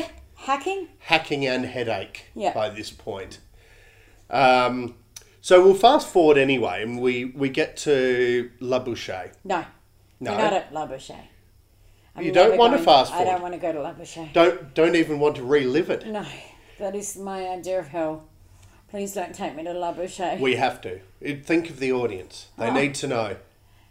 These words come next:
Speaker 1: Fuck you, La Bouche.
Speaker 2: Yeah, so,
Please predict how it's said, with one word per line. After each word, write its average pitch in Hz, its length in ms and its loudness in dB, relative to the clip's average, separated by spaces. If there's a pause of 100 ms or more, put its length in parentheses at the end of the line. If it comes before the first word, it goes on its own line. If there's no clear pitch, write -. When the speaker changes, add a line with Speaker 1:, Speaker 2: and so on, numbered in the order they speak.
Speaker 1:
Fuck 277 500 -2
you, 254 300 -6
La 220 260 2
Bouche. 202 640 -6 (420)
Speaker 2:
Yeah, 117 280 0
so, 170 460 4